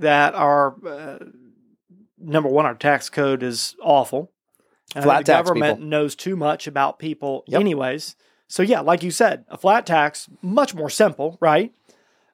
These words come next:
Speaker 1: Uh, or if we really want to get good, the fair tax.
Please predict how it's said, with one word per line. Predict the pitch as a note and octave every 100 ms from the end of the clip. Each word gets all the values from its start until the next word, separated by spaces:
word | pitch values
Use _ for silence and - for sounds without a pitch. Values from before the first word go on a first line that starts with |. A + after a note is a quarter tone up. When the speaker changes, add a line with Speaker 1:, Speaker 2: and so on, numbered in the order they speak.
| -
Speaker 1:
Uh, | E3+ E3+
or | F#3 B3 F3 E3
if | - F3
we | F#3
really | C#3+ F#3 D#4 D4+
want | F#3 D#3
to |
get | D3 C#3
good, | D3+ C#3+ - - _ _ _ _ _ _ _ _ _
the | -
fair | A3 A3+
tax. | - - - -